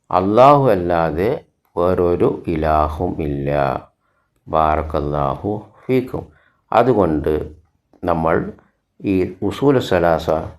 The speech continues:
ശരിക്ക് പഠിക്കേണ്ടതുണ്ട്. അല്ലെങ്കിൽ വിശ്വാസം തെറ്റും, നമുക്ക് ഖബറിൽ, നമ്മുടെ, നമുക്ക്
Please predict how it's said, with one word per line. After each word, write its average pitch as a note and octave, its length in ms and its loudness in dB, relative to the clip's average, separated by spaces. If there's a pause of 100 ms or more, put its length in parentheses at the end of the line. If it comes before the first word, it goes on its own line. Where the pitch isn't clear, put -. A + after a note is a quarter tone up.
(140)
ശരിക്ക് F#2 280 -4
പഠിക്കേണ്ടതുണ്ട്. B2 920 2 (400)
അല്ലെങ്കിൽ G#2 460 4
വിശ്വാസം F#2+ 640 0
തെറ്റും, G#2 540 -2 (300)
നമുക്ക് E2+ 480 -2 (500)
ഖബറിൽ, G#2 540 2 (760)
നമ്മുടെ, E2+ 760 0
നമുക്ക് F2 300 -2